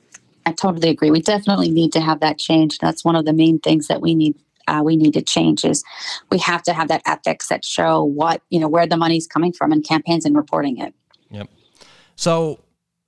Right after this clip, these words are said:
Speaker 2: I don't believe I asked this question. I'm sorry if I did, but I'm pretty sure this is the first time. The State Central Committee does not, uh, well,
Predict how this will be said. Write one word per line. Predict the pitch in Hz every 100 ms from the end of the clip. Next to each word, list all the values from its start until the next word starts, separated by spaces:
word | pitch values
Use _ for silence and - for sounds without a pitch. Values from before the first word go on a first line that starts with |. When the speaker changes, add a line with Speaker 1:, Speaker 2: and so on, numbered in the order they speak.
| -
Speaker 2:
I | 143
don't | 196
believe | 190 160
I | 156
asked | 156 -
this | 139
question. | - 143 127 131
I'm | 117
sorry | - 139
if | 131 127
I |
did, | 107 98 135 135 131 135
but | 123 113
I'm | 117
pretty | 104 143
sure | - 131
this | 120
is | 117
the | 107
first | - 120 -
time. | 147 147 139 - - _ _ _ _ _
The | -
State | 135 202 196
Central | 196 185
Committee | 170 165 165
does | 139 135 110
not, | 113 143 160 - - _ -
uh, | 139 117
well, | 143 139